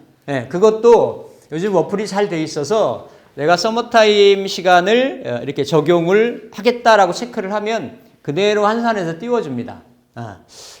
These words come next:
근데 그렇게 안 하고, 안 하고 이를테면, 어, 감명을 하다 보면 요 시가 달라지니까, 아, 시가 달라지니까 그게 혼동이나 혼란이 올 수 있는 경우도 있다라는 거예요.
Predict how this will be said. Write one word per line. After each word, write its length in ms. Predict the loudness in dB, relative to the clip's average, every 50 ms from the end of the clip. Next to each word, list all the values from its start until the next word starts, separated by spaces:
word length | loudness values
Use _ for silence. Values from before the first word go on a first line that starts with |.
| _
근데 120 | -12 -10 -2
그렇게 440 | 2 4 4 4 2 0 0 0
안 220 | 2 2 2 0 0
하고, 640 | 0 0 0 0 0 0 0 0 0 -2 -6 -8 -10
안 140 | -10 -8 -6
하고 520 | -4 -4 -4 -4 -6 -6 -4 -4 -4 -4 -6
이를테면, 720 | -6 -8 -8 -6 -8 -8 -6 -4 -4 -6 -6 -8 -12 -18 -20 _ _ _ _ _ _ -14
어, 140 | -14 -14 -10
감명을 420 | -8 -8 -6 -4 -2 -2 0 0 -2
하다 220 | 0 0 0 -2
보면 500 | -2 -2 -4 -4 -4 -4 -4 -8 -10 -14 -18 -20 _ _ _ _ _ _ _ _ -18 -12 -10
요 80 | -6
시가 320 | -4 -4 -2 0 2 4 4
달라지니까, 960 | 4 4 2 2 0 0 -2 -6 -8 -8 -8 -8 -6 -6 -6 -8 -8 -12 -18 _ _ _ -12
아, 280 | -10 -10 -10 -12 -16 -20 _ _ _
시가 280 | -16 -10 -6 -4 -2
달라지니까 840 | -2 0 0 0 0 -2 -2 -4 -6 -6 -2 -2 -2 -2 -2 -6 -12 -20 -20 _ _ _
그게 380 | -8 -4 -4 -4 -4 -4 -6 -8
혼동이나 760 | -8 -6 -4 -2 -2 -2 -2 -2 -4 -4 -4 -4 -6 -10 -14 -12
혼란이 380 | -10 -6 -2 -2 -2 -2 -4 -6
올 100 | -8 -8
수 120 | -10 -10
있는 240 | -8 -8 -8 -8 -8
경우도 320 | -8 -8 -8 -8 -8 -8
있다라는 540 | -8 -10 -6 -2 0 0 0 0 -2 -6 -12
거예요. 140 | -16 -18